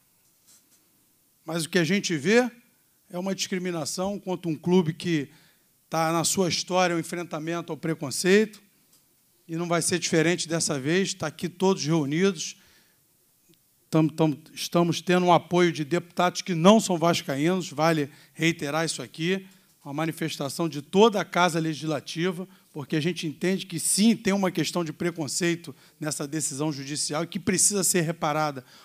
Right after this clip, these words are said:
o quanto antes, e a gente tem certeza que o Vasco vai passar por isso o quanto antes.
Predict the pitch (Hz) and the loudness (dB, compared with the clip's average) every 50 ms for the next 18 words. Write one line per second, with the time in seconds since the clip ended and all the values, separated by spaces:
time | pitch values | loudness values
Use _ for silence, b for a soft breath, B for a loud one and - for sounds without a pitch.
0 | b b b 175 160 - - 208 220 240 233 226 190 156 151 156 165 190 202 - | b b b -8 -8 2 6 6 6 8 6 4 4 6 6 6 6 4 4 2
1 | - - - b b b b b b b - 190 180 160 190 185 - - 196 190 | -2 -6 -6 b b b b b b b 0 0 2 2 2 0 0 -2 -2 0
2 | - - 170 139 156 - 175 175 160 170 165 - 170 156 135 160 160 165 156 - | 2 2 2 0 2 0 0 0 0 -4 -6 -6 -8 -6 -2 -2 -2 -2 -2 -4
3 | - 143 135 156 160 160 156 b b b b b _ 151 147 139 - 165 156 151 | -8 -6 -2 -2 -2 -2 -4 b b b b b _ -4 -2 0 0 0 0 -2
4 | - 156 147 160 151 - - 139 - 160 156 160 151 147 135 127 117 107 - - | -2 -4 -4 -4 -4 -4 -8 -10 -6 -4 -4 -4 -4 -6 -6 -6 -6 -8 -12 -16